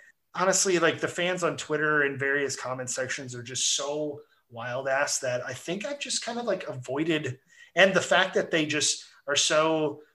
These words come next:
brazen with the different cuts of these movies and have seemed to follow no rules at all, I'm just like, "You know what? I don't have interest then. If you're not gonna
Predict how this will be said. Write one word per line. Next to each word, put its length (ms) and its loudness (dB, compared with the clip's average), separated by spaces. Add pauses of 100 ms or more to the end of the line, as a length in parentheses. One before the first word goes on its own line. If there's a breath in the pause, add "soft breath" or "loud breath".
(140 soft breath)
brazen 640 2
with 140 -2
the 80 0
different 400 -2
cuts 680 -4
of 160 -6
these 240 -6
movies 640 -4 (280 soft breath)
and 140 2
have 140 4
seemed 260 2
to 100 2
follow 420 8
no 280 2
rules 480 -4
at 60 -4
all, 560 -2 (180)
I'm 140 -2
just 180 -4
like, 160 4
"You 60 -2
know 100 4
what? 160 10
I 120 8
don't 200 4
have 140 0
interest 340 -2
then. 160 -4
If 140 -8
you're 100 -4
not 220 4
gonna 320 4